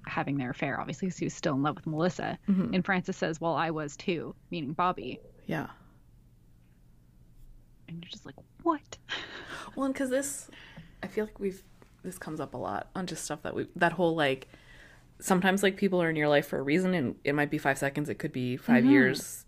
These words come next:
Speaker 2: and, like, whatever it is, so, like, but it doesn't take away from the importance of that. Um, is this when Jet talks about "Before We Go" for the seventeen thousandth time? Probably.
Speaker 1: <laughs>
Speaker 2: But that's what it is, right? It's, like, these literally,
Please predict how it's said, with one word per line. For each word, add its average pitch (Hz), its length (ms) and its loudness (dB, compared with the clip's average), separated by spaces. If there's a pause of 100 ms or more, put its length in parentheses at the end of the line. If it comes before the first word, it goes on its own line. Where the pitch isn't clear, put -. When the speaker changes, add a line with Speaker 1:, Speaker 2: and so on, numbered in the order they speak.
Speaker 2:
and, 165 100 0
like, 131 160 2
whatever 131 340 4
it 113 80 2
is, 156 220 2
so, - 80 0
like, - 300 2
but - 180 4
it 151 60 -2
doesn't 151 220 4
take 165 180 0
away 139 280 4
from 147 260 -2
the 139 60 0
importance 165 420 -4
of 208 80 -4
that. 240 280 0 (540)
Um, 139 440 -2 (1200)
is 196 80 -6
this - 160 -10
when 156 100 -6
Jet - 180 -4
talks 143 240 -6
about 147 180 -4
"Before 156 280 -4
We 139 100 -4
Go" 156 280 0
for 143 160 -6
the 160 100 -6
seventeen 156 500 -6
thousandth 185 400 -4
time? 226 320 -6
Probably. 214 500 -2
Speaker 1:
<laughs> - 380 -10
Speaker 2:
But 233 80 8
that's 240 160 12
what 220 100 10
it 254 60 6
is, 143 160 4
right? 196 140 10
It's, 170 140 4
like, 165 140 4
these 170 180 4
literally, 175 400 4